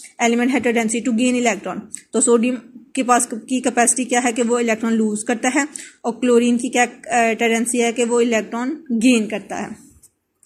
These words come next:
Therefore, they form positive and negative ion by losing or gaining electron respectively। They attain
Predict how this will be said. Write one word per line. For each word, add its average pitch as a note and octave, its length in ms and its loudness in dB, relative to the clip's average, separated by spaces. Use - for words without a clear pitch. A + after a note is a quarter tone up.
Therefore, A#3+ 480 2
they B3+ 200 4
form C4 260 4
positive B3 360 4
and A#3+ 280 2
negative A3+ 360 -2
ion A#3+ 160 0
by B3 280 4
losing A#3+ 300 2
or A#3+ 180 2
gaining A#3 380 0
electron A#3 480 0
respectively। A3 760 -4
They B3 360 2
attain A#3+ 280 0